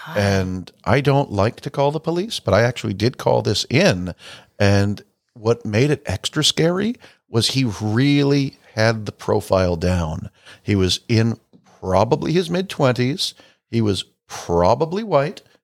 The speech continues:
Speaker 2: and he was wearing a white T-shirt. He looked just like anybody who'd go to one of the downtown bars that, like, the college and post-college people will go to.
Speaker 1: You wouldn't
Speaker 2: Like,
Speaker 1: even know.
Speaker 2: you would have no idea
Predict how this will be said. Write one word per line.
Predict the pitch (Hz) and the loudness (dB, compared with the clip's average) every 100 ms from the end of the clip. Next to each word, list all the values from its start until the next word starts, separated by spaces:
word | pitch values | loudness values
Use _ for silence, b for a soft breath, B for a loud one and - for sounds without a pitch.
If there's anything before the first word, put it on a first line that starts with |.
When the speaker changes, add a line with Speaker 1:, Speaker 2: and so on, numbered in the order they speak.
| _ | _
Speaker 2:
and | 127 | 0
he | 123 | 2
was | 135 | 2
wearing | 123 131 139 | 2 2 2
a | |
white | 127 131 | 0 0
T-shirt. | - 156 - - - _ _ _ _ | -2 -6 -6 -8 -12 _ _ _ _
He | 123 | 0
looked | 131 151 - - - | 2 2 -2 -20 -20
just | - 101 139 - | -6 0 0 0
like | 151 147 - - | 0 -2 -6 -4
anybody | 120 139 160 143 139 139 123 | 0 0 0 0 0 0 -2
who'd | 127 120 | -4 0
go | 113 117 | 2 2
to | - | 0
one | 113 113 | 0 2
of | 107 | 2
the | 110 110 B B B | 0 0 B B B
downtown | 107 113 123 - 123 120 110 | 0 2 2 0 0 0 -2
bars | 113 110 101 95 98 | 0 2 0 -2 -4
that, | 90 | -6
like, | 90 | -8
the | - | -4
college | 117 104 101 101 | 0 0 0 -4
and | 90 | -2
post-college | 101 - - 87 80 - | -4 -2 -4 -4 -6 -8
people | 87 85 | -8 -6
will | 85 | -6
go | 82 76 | -4 -6
to. | - - - _ - | -6 -10 -12 _ -4
Speaker 1:
You | 185 160 | 0 0
wouldn't | 160 160 | 2 2
Speaker 2:
Like, | 165 | 0
Speaker 1:
even | 170 180 | 0 -2
know. | 160 | 0
Speaker 2:
you | 123 120 | 0 0
would | 117 | 0
have | 107 98 | -2 0
no | 104 113 127 143 156 156 | -2 0 2 4 4 2
idea | 113 139 135 127 135 135 123 | 0 0 -2 -2 0 2 2